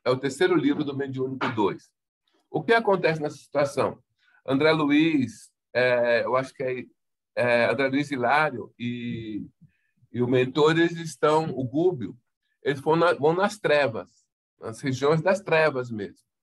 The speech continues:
E nesse momento eles estão presos. Eles estão presos aqui.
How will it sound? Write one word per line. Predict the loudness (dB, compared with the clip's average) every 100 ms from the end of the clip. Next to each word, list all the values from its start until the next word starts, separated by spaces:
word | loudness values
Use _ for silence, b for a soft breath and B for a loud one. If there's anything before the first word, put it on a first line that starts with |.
| _ _ _ _ -8 -8 -2
E | 2
nesse | 2 2
momento | 0 0 2 2 2
eles | 0 -4
estão | -2 0 0
presos. | 0 -2 0 0 -4 _ _ _ _ _ _ _ _ _
Eles | -8 -4
estão | -2 -2
presos | 0 0 0 -2 -2
aqui. | -2 -4 -14